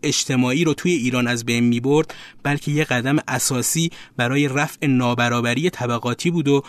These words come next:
زمینه لازم رو برای استقرار دموکراسی مورد نظرشون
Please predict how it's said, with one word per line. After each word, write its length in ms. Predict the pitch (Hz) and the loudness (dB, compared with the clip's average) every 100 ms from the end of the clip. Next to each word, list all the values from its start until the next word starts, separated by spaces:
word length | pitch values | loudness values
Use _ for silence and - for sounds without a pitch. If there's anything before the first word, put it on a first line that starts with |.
| - - | -10 -4
زمینه 480 | 120 110 113 139 | 0 2 2 2
لازم 420 | 131 117 110 143 151 | 2 0 0 0 0
رو 120 | 156 | 0
برای 300 | 113 127 143 | 0 0 0
استقرار 640 | 135 - 127 117 127 147 127 | -2 -2 -2 -2 -2 -2 -2
دموکراسی 720 | 120 123 117 - 120 - 247 | 0 2 2 -2 -4 2 4
مورد 300 | 190 131 123 | 4 2 0
نظرشون 680 | 117 110 120 135 - 139 | 0 0 0 0 2 2